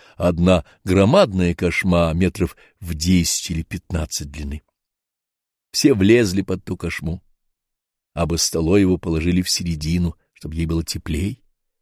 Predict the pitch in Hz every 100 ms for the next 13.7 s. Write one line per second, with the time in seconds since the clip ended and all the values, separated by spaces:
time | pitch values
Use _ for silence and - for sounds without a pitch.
0 | _ _ _ _ _ _ _ - 90 82
1 | 98 90 92 92 - 90 - 101 95 -
2 | _ _ _ 85 92 90 78 78 101 101
3 | 98 - 92 95 92 87 - _ - 80
4 | 87 85 78 85 85 85 - 80 85 90
5 | 85 78 90 - 82 80 - 90 85 82
6 | - 76 73 92 87 - _ _ 71 -
7 | 80 80 80 78 - 80 82 82 - 87
8 | - 87 - _ _ _ _ _ _ _
9 | _ _ _ _ _ _ _ _ _ _
10 | _ _ - 87 120 220 262 190 143 98
11 | - 98 87 - 143 208 - 92 85 135
12 | 185 123 90 - 87 80 131 160 - 107
13 | 95 78 71 67 76 85 156